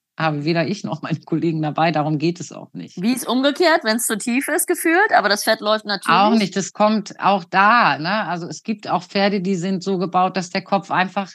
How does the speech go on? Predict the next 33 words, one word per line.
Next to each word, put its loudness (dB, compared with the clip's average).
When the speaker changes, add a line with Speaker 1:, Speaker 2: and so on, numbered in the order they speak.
Speaker 1:
tiefer -2
ist, -4
Speaker 2:
Mhm. -8
Speaker 1:
weil 0
der 0
Halsansatz -2
entsprechend -14
ist. -14
Speaker 2:
Mhm. -12
Speaker 1:
Und -4
dem 0
tue -2
ich -6
keinen 0
Gefallen, 2
wenn 0
ich -6
den -2
dann -4
krampfhaft -2
hochholen 2
möchte. -4
Speaker 2:
Mhm. -12
Speaker 1:
Das, -10
ähm, 0
muss 0
schon 0
zum -2
Exterieur 2
und -8
des -6
Pferdes 0
passen. -8